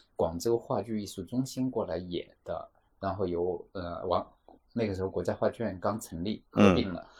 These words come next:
Speaker 1: 然后呢，呃，王小英是国画的副导演，他导了一个戏叫《
Speaker 2: 对。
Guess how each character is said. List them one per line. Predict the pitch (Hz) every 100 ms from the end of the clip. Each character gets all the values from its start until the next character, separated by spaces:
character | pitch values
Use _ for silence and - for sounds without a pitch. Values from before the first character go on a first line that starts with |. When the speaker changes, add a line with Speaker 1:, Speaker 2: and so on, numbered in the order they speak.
| - _
Speaker 1:
然 | 95
后 | 95
呢， | 95 95 - -
呃， | 92 87 - - _ _ _ _ _ _ _
王 | 104 123
小 | -
英 | 87 95 107 -
是 | - 110 95
国 | -
画 | 95 101
的 | 98
副 | -
导 | 87 87
演， | 92 -
他 | -
导 | - 87
了 |
一 | 95
个 | 98
戏 | 82 95
叫《 | 98
Speaker 2:
对。 | 87